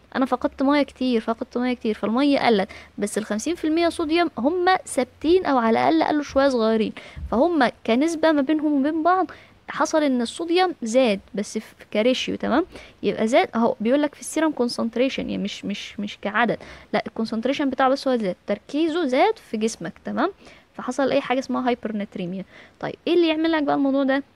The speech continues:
tumor مثلاً، تيومر ضغط على البوستيريور بيتيوتري فخلاها ما تطلعش ال اي دي اتش هرمون ده، انفلاماتوري ديس اوردر في الهايبوثالاموس والبيتيوتري، آه، انفلاميشن، اي انفلاميشن جه في الهايبوثالاموس والبيتيوتري خلاها ما تعملش الفانكشن بتاعتها،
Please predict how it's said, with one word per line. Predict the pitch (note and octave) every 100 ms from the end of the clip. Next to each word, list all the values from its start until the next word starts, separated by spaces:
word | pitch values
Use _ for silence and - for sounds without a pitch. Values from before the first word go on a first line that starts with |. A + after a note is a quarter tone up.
| _ _
tumor | - C4 D#4+ D#4+
مثلاً، | D#4+ D#4 B3 A#3+ - _ _ _ _ _ _ _ _
تيومر | B3+ C4+ C#4+
ضغط | C4 B3+ B3
على | A#3 B3+
البوستيريور | A#3 A3+ C4+ C4
بيتيوتري | A#3 C4 C4 C#4+ D#4+ - -
فخلاها | - A#3 A3+ C4
ما | C4
تطلعش | B3+ A#3 C4+ C4
ال | B3+
اي |
دي | B3+
اتش | C4 A#3+
هرمون | B3 B3+ A#3+
ده، | A#3 - - -
انفلاماتوري | A#3 A#3 A#3+ C#4+ D4 C4
ديس | A3+
اوردر | - C#4+ C#4 D#4+
في | D#4+ - B3+ -
الهايبوثالاموس | A3+ B3+ A#3+ C4 C#4 C#4+ -
والبيتيوتري، | B3+ C#4 A#3 B3 - C4 G#3 G#3 - - - -
آه، | A3 A3 G#3+ - -
انفلاميشن، | A#3 A3+ A#3+ C#4 C#4+ -
اي | C4
انفلاميشن | C4 B3 C4+ B3+
جه | B3+
في | B3
الهايبوثالاموس | B3+ B3 C4 C4 B3+
والبيتيوتري | A3 A3 B3+ C#4+ D4
خلاها | A#3 A#3+ B3
ما | A#3+
تعملش | A3+ C4
الفانكشن | A#3+ B3+ B3+ -
بتاعتها، | A#3+ A3+ A#3+ A3